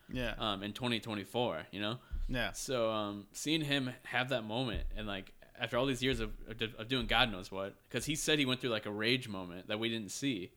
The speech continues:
Speaker 1: Yeah.
Speaker 2: Remember? Like, w-, he's done some things.
Speaker 1: He's
Speaker 2: That's
Speaker 1: done
Speaker 2: a
Speaker 1: some
Speaker 2: Spider-Man
Speaker 1: things.
Speaker 2: movie I wanna see.
Speaker 1: <laughs> He's like, "He's done some things."
Speaker 2: He's, he's probably killed some people and he probably hates himself.
Speaker 1: Yeah.
Speaker 2: But him, like, like,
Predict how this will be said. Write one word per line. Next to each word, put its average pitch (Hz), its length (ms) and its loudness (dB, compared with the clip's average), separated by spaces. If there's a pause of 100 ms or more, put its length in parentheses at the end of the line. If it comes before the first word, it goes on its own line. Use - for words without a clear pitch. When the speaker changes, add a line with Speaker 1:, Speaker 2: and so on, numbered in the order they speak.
(140)
Speaker 1:
Yeah. 135 380 4
Speaker 2:
Remember? 143 440 2
Like, 123 200 4
w-, 131 180 -2
he's 180 200 2
done 165 240 6
some 113 160 -4
things. 101 560 -4
Speaker 1:
He's 196 100 8
Speaker 2:
That's 180 140 12
Speaker 1:
done 208 80 6
Speaker 2:
a 185 60 4
Speaker 1:
some 196 80 8
Speaker 2:
Spider-Man 170 400 10
Speaker 1:
things. 165 60 4
Speaker 2:
movie 156 200 8
I 156 100 10
wanna 135 220 4
see. 104 320 -2 (180)
Speaker 1:
<laughs> - 1000 10
He's 208 100 2
like, 160 140 6
"He's 180 180 4
done 185 220 10
some 170 180 4
things." 156 200 4 (140)
Speaker 2:
He's, 208 340 2 (160)
he's 240 200 6
probably 262 380 8
killed 254 340 6
some 139 140 -2
people 135 280 2
and 151 80 6
he 156 120 6
probably 208 260 2
hates 175 220 2
himself. 104 480 -4 (180)
Speaker 1:
Yeah. 120 300 4
Speaker 2:
But 135 160 8
him, 202 380 2
like, 139 280 -2 (200)
like, 120 180 -4